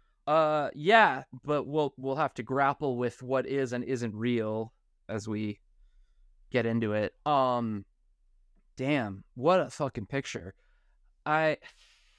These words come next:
I mean, I'm, I'm chomping at the bit to get into the sequel. I mean, what, what else, what else can be said about such a great film?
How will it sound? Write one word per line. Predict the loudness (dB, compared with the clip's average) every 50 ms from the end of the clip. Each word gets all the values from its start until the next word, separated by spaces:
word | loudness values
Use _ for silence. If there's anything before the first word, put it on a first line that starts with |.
| _ _ _ _ _ _ _ _ _ _ _ _ _ _ _ _ _ _ _ _ _ _ _ _ _ _ _ _ _ _ _ _ _ _ _ _ _ _ _ _ -10
I | -6 -4
mean, | -4 -2 -2
I'm, | -2 -2 -2 -4 -6 -8
I'm | -8 -8 -8 -8
chomping | -8 -8 -2 2 4 4 4 4 2
at | -2 -2 -2
the | -6
bit | -4 -2 -4 -4 -4
to | -4 -6
get | -6 -6 -6
into | -6 -6
the | -8 -10
sequel. | -10 -8 -8 -8 -8 -8 -10 -8
I |
mean, | -6 -6 -6 -4
what, | -2 0 0 0 -2
what | 0 0 2
else, | 2 0 -2 -4 -12 _
what | -2 2 4 4
else | 4 2 0 -2
can | -4 -4 -2 -2
be | -2 -4
said | -6 -4 -4 -4 -4 -4
about | -6 -10 -10 -10
such | -10 -10 -8 -10
a | -8
great | -6 -6 -8 -8 -10
film? | _ -6 -6 -4 -4 -6 -10 -14